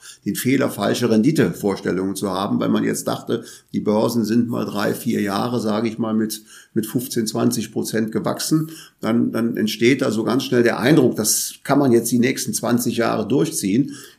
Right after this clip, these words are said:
ja, und, und Leute, die dann viel Erfahrung an der Börse schon haben über Jahrzehnte, die wissen, äh, diese, diese Jahre, wo es mal wirklich fünfzehn Prozent und zwanzig Prozent hoch gibt, die gibt es an der Börse,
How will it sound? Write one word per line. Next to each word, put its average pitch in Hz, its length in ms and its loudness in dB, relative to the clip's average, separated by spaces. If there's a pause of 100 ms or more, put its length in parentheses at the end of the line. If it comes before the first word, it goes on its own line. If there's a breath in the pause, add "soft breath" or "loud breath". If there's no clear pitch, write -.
ja, 113 160 -2
und, 113 360 -2
und 110 340 -4
Leute, 117 400 0
die 113 120 -2
dann 113 140 0
viel 123 260 0
Erfahrung 117 540 -2
an 113 80 0
der 110 120 0
Börse 110 340 0
schon 104 240 -2
haben 123 240 0
über 123 180 2
Jahrzehnte, 123 500 2
die 117 140 0
wissen, 127 440 2 (300 loud breath)
äh, 110 220 2
diese, 110 360 2
diese 110 240 -2
Jahre, 107 480 4
wo 117 100 8
es 120 140 4
mal 113 160 2
wirklich 135 260 2
fünfzehn 120 380 0
Prozent 110 420 0
und 110 120 -2
zwanzig 120 420 0
Prozent 101 360 -2
hoch 160 220 4
gibt, - 180 -2
die 92 100 -2
gibt 107 200 0
es 139 140 2
an 131 100 0
der 120 120 2
Börse, 139 520 0